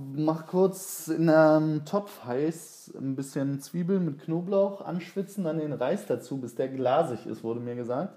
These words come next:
Dann wird das Ganze abgelöscht mit Weißwein und dann macht man immer wieder Brühe dazu, bis der Reis halt fertig ist. Und nebenbei muss man dann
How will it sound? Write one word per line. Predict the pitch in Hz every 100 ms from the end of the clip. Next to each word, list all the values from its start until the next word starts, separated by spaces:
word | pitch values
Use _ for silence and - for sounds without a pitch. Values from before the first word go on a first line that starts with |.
| - - _ _
Dann | 123 143 147
wird | 143
das | 139
Ganze | 139 139 143
abgelöscht | 147 165 160 160
mit | 151 -
Weißwein | 131 156 151 156
und | 139 131
dann | 131
macht | 135 -
man | 135
immer | 139 139 135
wieder | 131 120
Brühe | 117 127 143
dazu, | 135 127 - 123
bis | 117 -
der | - 107
Reis | 98 104 104
halt | 104 95 - _ _ _
fertig | - 101 98 -
ist. | - - _ _ _ _ -
Und | 104
nebenbei | 107 107 104 110
muss | 110
man | - 107
dann | 107 107